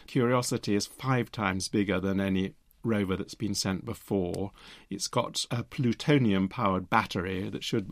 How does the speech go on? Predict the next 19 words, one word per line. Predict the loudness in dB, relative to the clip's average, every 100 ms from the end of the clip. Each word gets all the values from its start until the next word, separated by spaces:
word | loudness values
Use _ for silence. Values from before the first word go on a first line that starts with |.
| -6
enable | -2 0 0
it | -2
to | -2
trundle | -6 0 2 2 2 0
for | -4
tens, | -4 0 2 2 0 -2 -8 -14 -20 -12 -2
even | 0 0
hundreds | -2 0 2 2 0 -2
of | -6
kilometres | -2 0 0 0 -4 -8
across | -8 -2 -2 -2 -6
the | -2
Martian | -2 -2 -4
surface. | -4 -4 -6 -8 -8 -6
It's | -6 -6
bristling | -8 0 0 2 2 4 4
with | 0 0
instruments | 2 2 0 -2 -2 -4 -4 -4
to | -4 -8